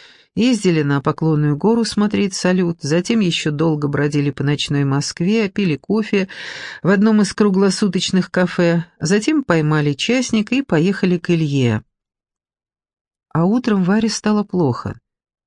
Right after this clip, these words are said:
«Варьк, ты случайно не беременна?» — забеспокоился Илья. И прежде чем девушка успела что-либо ответить, добавил:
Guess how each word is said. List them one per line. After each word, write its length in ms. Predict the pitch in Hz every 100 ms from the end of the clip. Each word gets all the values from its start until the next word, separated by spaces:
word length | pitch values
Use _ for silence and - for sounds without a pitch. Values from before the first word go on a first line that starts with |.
| _
«Варьк, 580 | 156 180 269 220 131 - _ _ _ _
ты 140 | - 240
случайно 580 | - 262 - 262 247
не 140 | 233 240
беременна?» — 880 | 214 240 269 330 370 240 170 135 135 _ _ _ _ -
забеспокоился 1120 | 160 196 208 - 220 214 214 180 170 - 202
Илья. 500 | 185 170 156 135 127 _ _ _ _ _ _ _ _ _ _ _ -
И 300 | 170 170 165
прежде 400 | 175 208 180 175
чем 220 | - 175
девушка 400 | 190 185 - 185
успела 340 | 175 - 185
что-либо 480 | 170 - 180 160 165
ответить, 680 | 165 180 214 240 - 170 147
добавил: 760 | 185 190 185 160 139 135 131